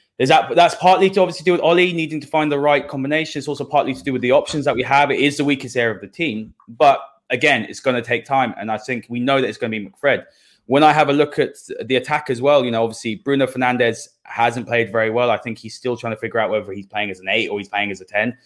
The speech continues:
He's obviously should be playing as a ten. But again, these things are gonna take time. And then you've got Ronaldo coming in, doing what he does best. All of these sort of, um, you know, sort of brought together, Rob, and, and you put it together.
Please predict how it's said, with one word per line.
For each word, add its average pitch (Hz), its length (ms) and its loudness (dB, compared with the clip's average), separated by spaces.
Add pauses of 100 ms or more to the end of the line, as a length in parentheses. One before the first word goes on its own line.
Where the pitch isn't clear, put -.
(160)
He's 95 100 -12
obviously 107 280 -2
should - 160 -10
be 110 80 -4
playing 98 240 -6
as 92 60 -10
a - 40 -14
ten. 117 240 -2 (280)
But 151 80 2
again, 156 200 2
these 147 180 2
things 147 200 0
are 135 40 0
gonna 123 160 -2
take 120 220 -2
time. 131 220 2
And 127 80 0
then 127 60 2
you've 120 100 2
got 98 100 2
Ronaldo 117 380 2
coming 113 280 -4
in, 107 180 -4
doing 110 260 -6
what 104 100 -4
he 107 60 -4
does 101 240 -4
best. - 240 0 (320)
All 214 260 8
of 202 120 6
these 175 260 0
sort 147 340 2
of, - 60 -20 (420)
um, 123 400 2
you 139 100 -4
know, 123 80 -2
sort 120 280 -4
of 117 60 -20
brought 139 200 -2
together, 131 340 2
Rob, 101 260 -4
and, 104 160 -8
and 113 200 -8
you 110 60 -10
put 131 160 -6
it - 80 -8
together. 113 360 -2